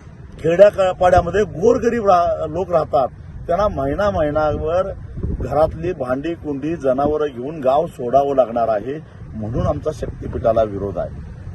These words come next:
बाबांनो, तुमच्या विकासाला आमचा विरोध नाही,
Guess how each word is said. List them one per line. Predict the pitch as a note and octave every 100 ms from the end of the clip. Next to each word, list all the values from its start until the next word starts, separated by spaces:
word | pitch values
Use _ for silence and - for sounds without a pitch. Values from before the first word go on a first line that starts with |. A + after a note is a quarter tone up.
| - -
बाबांनो, | B2 D3 D3+
तुमच्या | E3+ D3+ C#3
विकासाला | D#3+ C3+ A#2+ C#3 E3 F3
आमचा | E3+ E3 E3
विरोध | D3+ C#3+ C#3
नाही, | B2+ -